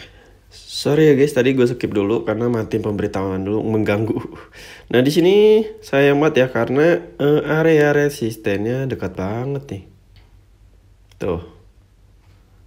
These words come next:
Eh, ini bukan resisten, deng, support maksudnya. <laughs> Astaga, lupa mulu gue. Nih support. Eh, aduh. Ini kalau area ini jauh aja, aduh, profitnya gede nih.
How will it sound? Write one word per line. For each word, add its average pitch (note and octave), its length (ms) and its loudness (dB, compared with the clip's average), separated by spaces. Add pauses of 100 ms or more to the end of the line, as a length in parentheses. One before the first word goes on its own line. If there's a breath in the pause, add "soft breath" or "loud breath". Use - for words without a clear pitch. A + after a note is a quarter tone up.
(160)
Eh, C3 80 4
ini D#3+ 80 4
bukan D3 240 6
resisten, A#2 560 -2
deng, G2+ 240 -8
support A#2+ 720 -2
maksudnya. G#2 480 -10 (180)
<laughs> - 220 -20
Astaga, F2+ 560 -12
lupa - 240 -10
mulu F#2+ 320 -6
gue. A2 160 -8
Nih A#2 240 0
support. G#2+ 480 -6 (240)
Eh, C#3+ 480 -2
aduh. A#2+ 720 -4 (560 loud breath)
Ini D#3 240 2
kalau C3+ 240 4
area C3 400 0
ini C3+ 480 0
jauh C#3+ 640 2
aja, G2 400 -2
aduh, G2 160 -10 (160)
profitnya A2 480 -6
gede D3+ 240 -2
nih. D3 320 -6